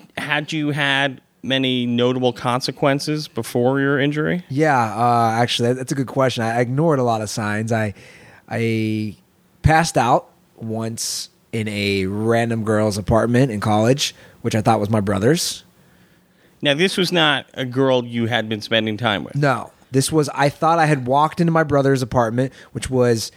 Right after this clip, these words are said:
Speaker 2: his bedroom was the second roo-, second room in his apartment, and I walked into the second bedroom, an apartment catty corner in, in the same building, and she called the Saint Louis P D.
Speaker 1: So the, it was just unlocked?
Speaker 2: Yeah, it was just unlocked. Actually,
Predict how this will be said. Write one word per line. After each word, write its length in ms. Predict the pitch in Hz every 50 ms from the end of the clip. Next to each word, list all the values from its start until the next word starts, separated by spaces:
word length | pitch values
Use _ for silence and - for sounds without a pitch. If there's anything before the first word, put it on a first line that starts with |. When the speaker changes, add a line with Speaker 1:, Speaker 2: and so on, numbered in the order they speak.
| - - _
Speaker 2:
his 160 | - 139 131
bedroom 320 | 127 131 123 117 123 123 120
was 100 | 117 101
the 80 | 110
second 500 | 98 - - - 127 123 - 135 131 - - _ _ _ _ _ -
roo-, 260 | 123 120 120 120 -
second 360 | - - - 131 123 139 120
room 280 | 113 117 117 117 117 117
in 100 | 107 113
his 100 | 113 110
apartment, 460 | 110 - 117 107 107 113 127 143 135 - - - - -
and 80 | 120 117
I 40 |
walked 280 | 123 127 127 123 120 -
into 80 | 131 123
the 60 | 117
second 320 | - - 165 - 160 123
bedroom, 480 | 104 107 107 107 110 113 113 117 113 - - - -
an 80 | - 110
apartment 440 | 113 - - 123 117 113 113 107 -
catty 280 | - - 165 190 185
corner 460 | 160 - - 110 104 104 113 127 131 - _ _ -
in, 140 | - 110 101
in 80 | 107
the 60 | 110
same 240 | 104 - 135 120 113
building, 440 | 107 139 180 196 156 123 110 120 123 - - - - - _ _ -
and 340 | - 113 113 113 113 113 104
she 140 | - - 160
called 200 | 156 - 135 113
the 60 | 117
Saint 220 | - - 123 113 117
Louis 160 | 123 120 -
P 200 | - - 131 123
D. 260 | 151 156 107 78 - _ _ _ _ _ _ _ -
Speaker 1:
So 160 | - - 120
the, 100 | 113 120
it 120 | 113 113
was 100 | 113 107
just 160 | - 123 -
unlocked? 520 | 131 117 113 110 101 82 - - - - - _ _ _ _ _ _ _ _ -
Speaker 2:
Yeah, 160 | 139 131 117
it 20 | 113
was 80 | 117
just 180 | - 175 - -
unlocked. 460 | 190 180 165 156 156 170 202 196 -
Actually, 320 | 156 196 - - 190 147